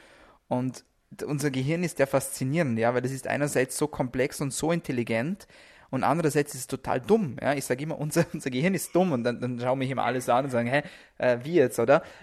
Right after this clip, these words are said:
Du kannst das Gehirn wirklich verarschen, sage ich jetzt mal salopp gesagt, weil das Gehirn, das Gehirn weiß ja nicht, was jetzt gerade real ist oder nicht. Jeder, der schon mal einen Albtraum gehabt hat, der weiß das, ja. Wir schrecken auf in der Nacht, wir sind schweißgebadet, wir schreien,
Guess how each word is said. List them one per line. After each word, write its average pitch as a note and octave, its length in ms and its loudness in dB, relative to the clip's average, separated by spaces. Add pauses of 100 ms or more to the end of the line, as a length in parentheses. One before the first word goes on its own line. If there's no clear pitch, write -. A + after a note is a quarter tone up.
(100)
Du C#3+ 80 -6
kannst C#3+ 260 -2
das D#3 100 -10
Gehirn D3 240 -4
wirklich D3 240 -6
verarschen, - 640 -6
sage A2+ 220 -2
ich A2+ 60 -4
jetzt B2 180 -10
mal A#2 80 -2
salopp A2 340 -6
gesagt, - 300 -10
weil A#2+ 100 -4
das A#2+ 120 -8
Gehirn, E3 280 -4 (320)
das B2+ 100 -12
Gehirn D#3 240 0
weiß C3 220 4
ja F3 60 -2
nicht, D3+ 180 -6
was C#3 100 0
jetzt - 180 -6
gerade C3 260 2
real B2 340 2
ist F3+ 220 2
oder C3+ 160 2
nicht. G#3+ 360 0
Jeder, D3 260 4
der C#3 120 4
schon C#3+ 140 -2
mal C3 80 0
einen A#2+ 80 -4
Albtraum D#3+ 480 2
gehabt D3+ 320 -4
hat, - 160 -6
der A#2+ 100 4
weiß B2+ 300 0
das, A#2+ 200 -4
ja. C3 180 2 (300)
Wir C#3+ 100 -2
schrecken C#3+ 380 -2
auf F3 240 2
in E3+ 80 -2
der C#3+ 80 -2
Nacht, C#3+ 180 -2
wir - 80 -6
sind C#3+ 160 -6
schweißgebadet, C#3+ 840 2
wir C3 80 -2
schreien, D3 640 2